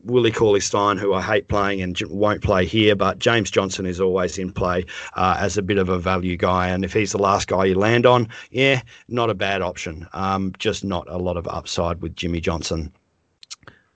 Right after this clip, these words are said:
Cool. Uh, San Antonio Spurs. Uh, I do not, <laughs> I don't have notes for them. Great. Uh, Dave, you may be shouldering a heavy lo-, load here with the Spurs. Uh, who do you like?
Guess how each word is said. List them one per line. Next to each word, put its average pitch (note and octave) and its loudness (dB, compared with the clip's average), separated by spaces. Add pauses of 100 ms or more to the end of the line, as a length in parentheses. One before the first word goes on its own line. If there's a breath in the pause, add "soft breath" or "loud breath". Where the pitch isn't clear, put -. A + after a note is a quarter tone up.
(920 soft breath)
Cool. C#3 6
Uh, A2+ 4
San C3+ 2
Antonio D3+ 2
Spurs. D3 2
Uh, A#2 0
I A#2 0
do A2+ -2
not, A#2+ 0
<laughs> A#2+ -4
I B2+ 6
don't A2+ -2
have A#2 -4
notes D3+ -2
for A#2 -2
them. F#2+ -4
Great. A#2 2 (220 loud breath)
Uh, A#2+ 2
Dave, D3 0
you F3 -6
may D3 -2
be A#2 -6 (220 loud breath)
shouldering C3 2
a A2+ 0
heavy C3 0
lo-, A#2+ 0 (100)
load A2+ 2
here A#2 -2
with G#2+ -4
the G#2 -4
Spurs. G2+ 2
Uh, G2+ 0
who A2+ 2
do G#2 -6
you G#2 -4
like? F#2+ -2